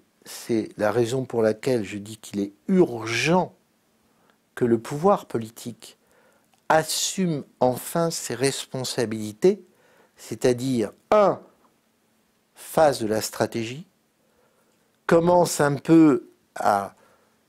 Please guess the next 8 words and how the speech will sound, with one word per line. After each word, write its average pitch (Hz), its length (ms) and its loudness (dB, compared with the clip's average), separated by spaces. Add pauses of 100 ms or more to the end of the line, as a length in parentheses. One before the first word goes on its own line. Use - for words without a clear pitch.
(560)
reprendre 165 1120 2
une 127 260 0
minimum, 160 880 4
un 120 100 2
minimum, 160 560 4
pardon, 131 320 0
de 110 120 -2
distance 120 880 -2